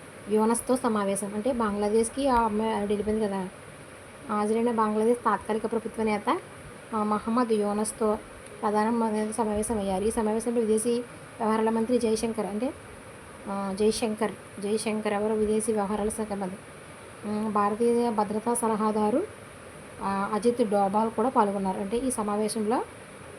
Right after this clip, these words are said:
ఆమ్, విదేశీ వ్యవహారాల మంత్రి అయినటువంటి జయశంకర్, అదేవిధంగా జాతీయ భద్రతా సలహాదారు అజిత్ డోభాల్ కూడా పాల్గొన్నారు. బంగ్లాదేశ్లో హిందువులు సహా మైనారిటీల భద్రతపై ప్రధాని నరేంద్ర మోదీ ఆందోళన, ఆందోళన వ్యక్తం చేశారు.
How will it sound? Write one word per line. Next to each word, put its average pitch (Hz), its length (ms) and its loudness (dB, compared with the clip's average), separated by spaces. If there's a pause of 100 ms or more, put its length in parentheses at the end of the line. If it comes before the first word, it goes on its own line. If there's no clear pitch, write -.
ఆమ్, 196 560 -4 (640)
విదేశీ 226 360 6
వ్యవహారాల 220 480 4
మంత్రి 220 260 4
అయినటువంటి 226 360 2
జయశంకర్, 196 480 2
అదేవిధంగా 208 580 2 (440)
జాతీయ 214 340 6
భద్రతా 208 500 2
సలహాదారు 220 680 4 (420)
అజిత్ 214 440 2
డోభాల్ 196 400 6
కూడా 233 200 2
పాల్గొన్నారు. 202 480 2
బంగ్లాదేశ్లో 220 920 4 (460)
హిందువులు 247 400 6
సహా 226 440 4 (380)
మైనారిటీల 226 460 2
భద్రతపై 220 480 0
ప్రధాని 220 420 0
నరేంద్ర 214 360 2
మోదీ 233 160 4
ఆందోళన, 220 540 2
ఆందోళన 208 240 0
వ్యక్తం 214 340 -2
చేశారు. 190 240 -4